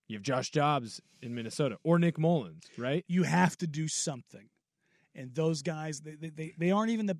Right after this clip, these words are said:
Speaker 2: they aren't even papier-mâché. They aren't even fake.
Speaker 1: Right.
Speaker 2: They're fun. They're, they're, they're great stories. The Pasternaut was fun, getting his jersey, all that.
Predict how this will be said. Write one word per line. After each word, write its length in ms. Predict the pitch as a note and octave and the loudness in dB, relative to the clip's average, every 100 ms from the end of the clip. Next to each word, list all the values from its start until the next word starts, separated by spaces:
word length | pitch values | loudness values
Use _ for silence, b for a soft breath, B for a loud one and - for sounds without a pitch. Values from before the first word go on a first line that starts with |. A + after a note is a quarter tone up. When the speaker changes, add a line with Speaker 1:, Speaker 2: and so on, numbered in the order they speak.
| - | 2
Speaker 2:
they 160 | F#3 | 2
aren't 160 | G#3 A3 | 2 0
even 160 | A#3 G#3 | -2 -4
papier-mâché. 680 | F3+ G3 F#3 F3 - F3+ B2+ _ _ _ _ _ _ _ _ _ _ | -4 -4 -4 -4 -4 -8 -10 _ _ _ _ _ _ _ _ _ _
They 140 | D#3+ F3 | 2 4
aren't 200 | G3 G3+ | 4 2
even 180 | F#3+ | 0
fake. 380 | F3 F3+ D#3+ - _ _ _ | -2 -6 -6 -14 _ _ _
Speaker 1:
Right. 220 | G#2+ F#2+ E3 _ _ _ | -8 -8 -10 _ _ _
Speaker 2:
They're 100 | - | -6
fun. 400 | B3 B3 A#3 A#3 | -2 0 2 0
They're, 160 | A#3+ G#3+ | 0 0
they're, 180 | G3 A3 | 0 0
they're 340 | G#3 G#3 G#3+ | -2 0 0
great 220 | G3 G3+ | 2 0
stories. 640 | - - G#3 G#3 A3 - - b b b | 0 0 0 0 -4 -8 -14 b b b
The 80 | |
Pasternaut 520 | - G#3+ A3 G#3+ G#3 G#3+ | 0 2 2 2 2 0
was 120 | F#3 | -2
fun, 340 | G#3 G3+ G#3 | 2 2 2
getting 180 | G3 G3+ | 2 2
his 140 | G3+ E3+ | 0 -2
jersey, 580 | F3 F#3+ F#3+ G3 G3 - _ _ _ _ _ _ _ | -4 -2 0 0 0 -4 _ _ _ _ _ _ _
all 200 | E3+ G3 | 4 6
that. 240 | G3 F#3+ | 8 6